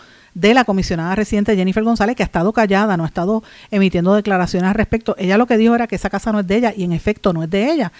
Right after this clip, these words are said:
es de su suegro, pero evidentemente haya habido protestas y hubo el fin de semana y agresiones también. De hecho, esta semana, el jueves, se supone que sea la vista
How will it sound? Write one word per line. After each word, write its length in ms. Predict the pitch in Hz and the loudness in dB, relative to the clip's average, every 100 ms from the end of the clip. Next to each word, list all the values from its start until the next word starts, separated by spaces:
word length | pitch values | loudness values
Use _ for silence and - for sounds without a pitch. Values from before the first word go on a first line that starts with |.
| - - | -20 -14
es 120 | 185 165 | -6 -2
de 120 | 196 | -2
su 100 | 226 | -2
suegro, 460 | - 247 311 185 | 0 0 2 0
pero 240 | 185 170 156 - - - | 0 -2 -2 -10 -14 -2
evidentemente 600 | 175 170 180 214 220 214 | 0 2 4 4 4 4
haya 160 | 180 | 4
habido 340 | 170 185 202 196 | 2 2 2 0
protestas 560 | 180 190 269 269 226 | -2 -2 -4 -2 -4
y 80 | 185 | -4
hubo 300 | 170 196 208 | -2 0 0
el 80 | 180 | -2
fin 140 | 180 | -2
de 80 | 180 | -2
semana 460 | 214 190 196 190 - - - | 0 0 2 0 -4 -12 -8
y 120 | 202 | -2
agresiones 520 | 185 185 - 208 269 | 0 0 0 2 2
también. 340 | 226 196 233 302 _ - - | 0 -2 -2 -6 _ -20 -6
De 80 | 180 | -4
hecho, 240 | 214 277 | 0 -2
esta 240 | 196 - - | -2 -4 -2
semana, 600 | 262 202 247 254 185 180 _ _ _ | 0 2 4 2 2 -2 _ _ _
el 640 | 196 180 165 156 151 151 147 | -6 -4 -2 -4 -6 -8 -4
jueves, 420 | 208 226 294 202 | 2 4 4 0
se 100 | 196 | -2
supone 280 | 185 180 185 | -4 -2 -2
que 80 | 220 | 0
sea 200 | 233 220 | 2 4
la 120 | 208 | 4
vista 420 | 208 208 - 165 | 2 -2 -4 -4